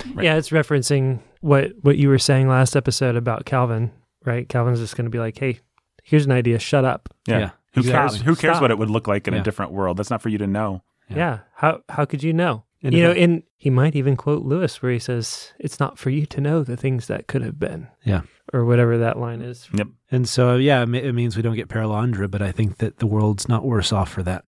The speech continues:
Speaker 1: There's, there's the, by the way, Jake just quoted Lewis. There's probably not a point that we'll make criticizing Lewis that Lewis didn't say better than we did
Speaker 2: <laughs> Exactly.
Speaker 1: somewhere.
Speaker 3: <laughs> Oh, exa-, yeah. He says a lot of this. He actually says in Mere Christianity, I think it's when he's talking about free will,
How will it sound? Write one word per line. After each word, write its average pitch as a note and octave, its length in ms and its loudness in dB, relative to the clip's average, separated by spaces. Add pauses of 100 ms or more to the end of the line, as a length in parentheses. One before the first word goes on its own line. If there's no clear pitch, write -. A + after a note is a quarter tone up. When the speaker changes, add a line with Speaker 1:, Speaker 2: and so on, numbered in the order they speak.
(140)
Speaker 1:
There's, D3+ 220 2
there's B2 300 0 (100)
the, A2+ 240 -2
by A2 160 2
the G2+ 100 0
way, F#2+ 220 2
Jake F#2+ 240 -2
just F#2 180 -8
quoted F2+ 280 -4
Lewis. F#2 160 -2
There's G2+ 100 -4
probably G2 400 2
not F2 160 2
a E2+ 60 -2
point F#2 300 0
that E2 120 -4
we'll E2+ 200 2
make E2+ 340 0
criticizing E2 580 0
Lewis D#2+ 260 0
that - 140 -4
Lewis E2 320 0
didn't D#2+ 340 -2 (160)
say F2 260 2
better D#2+ 260 0
than D#2+ 180 0
we D#2+ 140 0
did D2+ 220 0
Speaker 2:
<laughs> G#3+ 100 0
Exactly. E3+ 640 0
Speaker 1:
somewhere. G#3+ 400 0
Speaker 3:
<laughs> F#3+ 100 2
Oh, D#3 140 2
exa-, D3+ 220 -2
yeah. D3 280 0 (320)
He C3+ 120 -2
says C3+ 420 0
a C#3 60 -4
lot A#2+ 200 4
of C3+ 80 2
this. G#2+ 240 -2
He C3+ 280 2
actually B2+ 300 2
says A#2+ 360 4
in A#2 80 0
Mere A#2 140 0
Christianity, A2 720 -4 (260)
I A#2 80 2
think A#2 180 4
it's A#2+ 120 -2
when A#2+ 100 4
he's A#2 120 0
talking A#2 280 0
about A2+ 280 -2
free A#2 200 0
will, A2 340 0